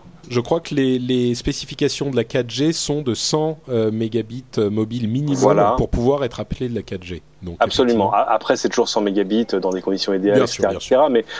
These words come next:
Speaker 2: mais eux disent en gros qu'en vrai, on ferait du trente à cinquante, voire, euh, soixante mégabits réels partout en mobilité. Et j'ai même le prix de l'abonnement sous les yeux. Ça commencera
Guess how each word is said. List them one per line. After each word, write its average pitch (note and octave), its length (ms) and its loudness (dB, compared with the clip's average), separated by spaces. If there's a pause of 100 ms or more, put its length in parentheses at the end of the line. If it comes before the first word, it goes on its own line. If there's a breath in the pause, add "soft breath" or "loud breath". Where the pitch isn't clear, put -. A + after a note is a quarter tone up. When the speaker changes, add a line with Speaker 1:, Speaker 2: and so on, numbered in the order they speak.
(140)
Speaker 2:
mais A2 100 2
eux A#2 140 4
disent A#2+ 200 0
en A2+ 100 4
gros C3+ 220 2
qu'en A2+ 420 2
vrai, C#3+ 320 4
on A#2+ 100 2
ferait C3 280 0
du A2+ 180 -2
trente A#2+ 400 0
à G2 60 -4
cinquante, B2 420 -2
voire, A2 380 4
euh, F2+ 40 -4
soixante - 520 -2
mégabits A2 420 0 (140)
réels B2+ 680 2 (340 loud breath)
partout E3+ 640 -2
en G#2+ 60 0
mobilité. G#2+ 720 0 (360 loud breath)
Et G2+ 100 0
j'ai G#2 160 -2
même C3 240 2
le G#2+ 100 2
prix D#3+ 500 -2
de G#2+ 140 0
l'abonnement B2 640 2
sous - 220 -10
les A2+ 380 0
yeux. C#3 180 2
Ça - 160 0
commencera C3 800 2